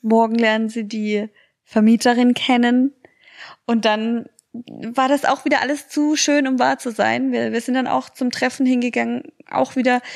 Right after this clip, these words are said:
mit nicht so viel Erwartung oder besser gesagt dachten wir, "Gut, vielleicht findet die uns ganz blöd." <laughs> Dann sagt die, "Ist trotzdem nicht." Aber das kam mir dann ganz anders.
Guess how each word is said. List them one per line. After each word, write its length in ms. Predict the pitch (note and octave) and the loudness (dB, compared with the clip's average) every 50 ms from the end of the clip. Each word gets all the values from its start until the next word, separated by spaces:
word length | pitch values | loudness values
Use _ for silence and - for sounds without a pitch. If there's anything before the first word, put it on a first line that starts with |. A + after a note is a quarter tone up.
| - - - - | -18 -18 -8 -2
mit 120 | C4 B3+ | 2 4
nicht 180 | B3+ C#4 C4 - | 4 4 4 2
so 80 | - C4+ | -2 -2
viel 140 | - C4 A#3+ | 0 2 0
Erwartung 500 | A#3 G#3 G#3+ G#3 G#3+ A3+ - - B3+ A#3+ | 0 2 2 2 0 0 -2 -2 -4 -2
oder 140 | A#3 A3 G#3+ | -2 -2 -2
besser 220 | G#3 A3+ G#3+ - G#3+ | -2 -4 -4 -4 -4
gesagt 280 | G#3+ A3 G#3+ G#3 - | -4 -4 -4 -4 -4
dachten 240 | A3+ G3+ - - - A3 | -8 -8 -8 -6 -4 -4
wir, 80 | A#3 | -4
"Gut, 340 | - - A#3+ B3 - - - _ _ _ _ _ _ | 0 2 2 2 0 0 -8 _ _ _ _ _ _
vielleicht 280 | _ _ - A#3+ A3 - | _ _ -2 -2 -2 0
findet 220 | - B3 B3 A#3+ | 2 2 2 4
die 60 | A#3+ A#3 | 2 0
uns 120 | A3+ - | -2 -2
ganz 160 | A#3+ A3 G#3+ - | -4 -6 -6 -2
blöd." 400 | - B3 B3 A#3+ A#3 A#3 - - _ _ _ - | 2 4 4 4 4 0 -2 -12 _ _ _ -8
<laughs> 180 | - - C#4+ C#4 D4 - - - - - _ _ F#4+ D4 | 0 2 4 4 2 0 -2 -12 -18 -20 _ _ -10 -4
Dann 160 | - B3+ B3+ | -2 -2 0
sagt 300 | - - C4 D4 - - | 2 0 0 0 0 -4
die, 80 | C4 | -4
"Ist 260 | - - C#4+ C#4 - - | -2 0 0 0 0 -2
trotzdem 500 | C4+ C#4+ D4 C4+ - - - - A#3 A3+ | 0 2 0 0 0 -2 0 2 2 4
nicht." 280 | G#3+ A3 G#3+ - - - - - - - - - - - - - - _ _ _ _ _ _ - | 4 2 0 -2 -6 -16 -18 -18 -14 -14 -14 -12 -14 -14 -16 -18 -20 _ _ _ _ _ _ 0
Aber 240 | A3+ A#3 A#3+ B3+ C#4 | 2 2 4 2 2
das 240 | D4 C#4+ C#4+ - - | 0 0 -2 -4 -6
kam 260 | - - A#3+ A#3 A#3 | 0 2 2 4 4
mir 80 | B3 A#3+ | 2 2
dann 160 | A#3+ A#3 A#3 | 0 0 0
ganz 220 | - G#3 G#3+ - | 0 -2 -2 -2
anders. 480 | - - - - - - A#3+ - - - | -4 -4 -4 -4 -6 -10 -12 -14 -18 -20